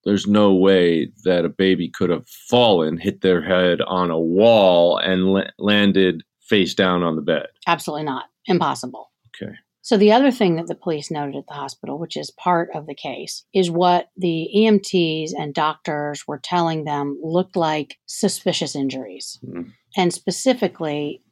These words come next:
Speaker 2: a very large knot on the back of the child's head,
Speaker 1: Ugh.
Speaker 2: which, if you think about it from a common sense standpoint, a child who falls out of bed and lands on the back of his head, he might have a knot on his head,
Speaker 1: Yeah.
Speaker 2: maybe.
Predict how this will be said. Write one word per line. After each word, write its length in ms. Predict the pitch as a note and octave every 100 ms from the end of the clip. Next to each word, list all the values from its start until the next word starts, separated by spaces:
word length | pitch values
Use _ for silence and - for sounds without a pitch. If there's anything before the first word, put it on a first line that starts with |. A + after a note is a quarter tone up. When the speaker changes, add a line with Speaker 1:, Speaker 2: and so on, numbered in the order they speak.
| -
Speaker 2:
a 100 | F3
very 280 | D3+ F3 F3
large 340 | F3 E3 D#3 E3
knot 520 | D3+ C#3+ C3 - - _ -
on 100 | E3
the 80 |
back 280 | C#3 C#3 B2+
of 80 | C3+
the 60 | C3+
child's 360 | - - -
head, 240 | - - - -
Speaker 1:
Ugh. 100 | F#2 - - - _ _ -
Speaker 2:
which, 440 | D4+ E4 - - _ _ _ -
if 160 | B3+
you 80 | A#3+
think 200 | B3 A3+
about 260 | G#3 E3+ E3+
it 160 | A#3
from 120 | G3+ E3
a 60 |
common 300 | - D#3 D3
sense 260 | D3 C#3 -
standpoint, 560 | C#3+ C#3 D3 G#3 - _ _ _ _ _ _ -
a 80 |
child 340 | B3+ E3 D3 D#3+
who 80 | E3+
falls 320 | - C#3+ D3
out 120 | D#3
of 100 | D#3
bed 160 | D3 D3+
and 140 | D#3+
lands 320 | C#3+ C#3 C#3
on 100 | C#3+
the 60 | C#3+
back 260 | C#3 C#3 E3+
of 40 |
his 120 | F3
head, 200 | D3 F3 _
he 120 | C4
might 180 | E4 C4
have 120 | F3
a 40 | C#3+
knot 260 | C#3+ C#3+ F#4+ E4+
on 80 | E3
his 140 | -
head, 200 | C#3+ F#3+ _
Speaker 1:
Yeah. 180 | - F#2
Speaker 2:
maybe. 360 | C#3 D#3+ G#3+